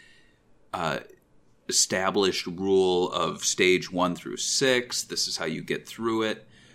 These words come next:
It's very gamified, but it makes sense because it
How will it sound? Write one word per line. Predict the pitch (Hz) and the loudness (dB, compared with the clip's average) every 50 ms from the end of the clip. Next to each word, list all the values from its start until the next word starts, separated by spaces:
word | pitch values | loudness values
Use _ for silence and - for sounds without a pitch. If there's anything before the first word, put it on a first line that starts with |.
| - - - | -20 -2 0
It's | 98 98 92 - | 2 2 2 2
very | 107 120 127 120 107 85 | 2 4 4 4 4 2
gamified, | 80 - 82 82 90 104 110 107 - - 123 110 113 117 117 113 | -2 -2 -2 0 2 2 0 0 2 4 4 4 4 4 2 0
but | 92 87 | -2 -4
it | - - | -4 -4
makes | 90 85 80 - - | -6 -4 -4 -2 -2
sense | - 90 90 92 - - | -2 -2 -4 -6 -6 -8
because | - 78 - - - - 92 87 87 82 - - - | -8 -10 -10 -10 -8 -6 -4 -4 -4 -4 -6 -4 0
it | 92 92 92 - - | 0 0 0 -2 -6